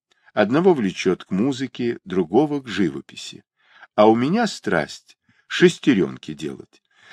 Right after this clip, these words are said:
Если бы не это, может быть, я никогда и не стал бы зуборезом. Припомнился мне один сказ нашего писателя-уральца Бажова.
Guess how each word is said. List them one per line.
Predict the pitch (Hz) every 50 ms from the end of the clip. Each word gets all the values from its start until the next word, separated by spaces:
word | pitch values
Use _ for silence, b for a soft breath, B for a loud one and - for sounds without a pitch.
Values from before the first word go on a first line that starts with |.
| b b b
Если | - 92 113 180 196 - - 175
бы | 147 135 147
не | 143 147 165 202
это, | 233 208 - - 110
может | 95 107 170 180 170 165
быть, | 165 160 - -
я | 120 123 147
никогда | 156 151 139 - - 123 117 107 98 110 127 143
и | 139 - - 120
не | 113 113 101
стал | 92 - - - - 120 139 139
бы | 131 120 120 120
зуборезом. | 104 95 110 113 104 104 95 80 73 71 71 - - - _ _ _ _ _ _ _ _ _ _ _ _ _ _ b b b b b b b
Припомнился | - - 104 113 - - 185 220 220 208 190 160 - - - 120
мне | 110 120 147 151
один | 139 123 107 113 127 123
сказ | 104 - - - - 113 123 113 104 - -
нашего | 98 95 98 95 - 104 90 90
писателя-уральца | - - 87 80 - - 110 120 117 - 107 98 90 90 85 - - 90 82 90 117 135 131 - - - 117
Бажова. | 98 110 117 101 82 87 80 69 65 64 64